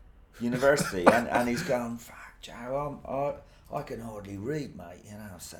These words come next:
they bring me along to talk at this university." I said, "Oh, I know I'll do.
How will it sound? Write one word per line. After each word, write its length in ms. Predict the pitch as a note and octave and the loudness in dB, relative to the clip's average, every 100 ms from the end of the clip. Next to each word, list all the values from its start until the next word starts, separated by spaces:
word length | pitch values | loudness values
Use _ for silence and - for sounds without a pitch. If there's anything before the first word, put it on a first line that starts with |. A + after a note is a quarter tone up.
| G2+ | -14
they 120 | A2 G#2 | -14 -12
bring 160 | A2+ G#2 | -10 -10
me 100 | G2 | -10
along 220 | G2+ G#2 | -10 -12
to 240 | - - | -14 -14
talk 280 | B2 F2 - | -14 -14 -14
at 80 | G2 | -16
this 160 | G2+ F#2 | -14 -12
university." 500 | F#2+ G2 F2+ B1 B1+ - - - - - | -10 -10 -12 -16 -20 -20 -20 -20 -20 -18
I 40 | - | -14
said, 300 | - C3 - - | -10 -10 -12 -16
"Oh, 120 | - - - | -20 -20 -20
I 80 | |
know 200 | B2 C#3+ F#2+ | -16 -14 -12
I'll 120 | F2 | -12
do. 220 | E2+ F2+ | -12 -14